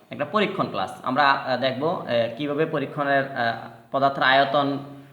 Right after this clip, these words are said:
বৃদ্ধি পায় বা কমে, এটা নিয়ে আজকে আমরা একটা পরীক্ষণ ক্লাস করব। তো বন্ধুরা, আ, আজকে আমরা, আ, এই পরীক্ষণের জন্য যখন আমরা এই পরীক্ষণটি করে যাব, তখন আমাদের যে জিনিসগুলো লাগবে সেগুলো তোমাদেরকে জানিয়ে রাখি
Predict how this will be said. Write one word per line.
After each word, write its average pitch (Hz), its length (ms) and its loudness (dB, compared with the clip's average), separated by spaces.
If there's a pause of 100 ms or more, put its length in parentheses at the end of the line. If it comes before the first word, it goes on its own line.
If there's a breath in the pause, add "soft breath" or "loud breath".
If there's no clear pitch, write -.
(120)
বৃদ্ধি 143 320 -2
পায় 170 240 6
বা 135 160 4
কমে, 139 340 0
এটা 143 120 2
নিয়ে 143 100 2
আজকে 139 200 -2
আমরা 143 140 2
একটা 202 180 0 (160)
পরীক্ষণ 170 360 -2
ক্লাস 98 260 -6
করব। 90 280 -14 (920)
তো - 80 -8
বন্ধুরা, 214 440 4 (1400 soft breath)
আ, 117 440 -2 (420)
আজকে 127 240 -2
আমরা, 180 420 6 (1000 loud breath)
আ, 107 340 -2
এই 147 100 -2
পরীক্ষণের 175 460 0
জন্য 185 480 4 (160)
যখন 139 220 -2
আমরা 156 200 2
এই 170 100 2
পরীক্ষণটি 175 380 0
করে 175 180 0
যাব, 165 120 0
তখন 156 220 0
আমাদের 151 440 2
যে 139 120 -4
জিনিসগুলো 151 380 -2
লাগবে 139 260 2
সেগুলো 143 280 -4
তোমাদেরকে 143 300 -2
জানিয়ে 135 220 2
রাখি 156 260 -2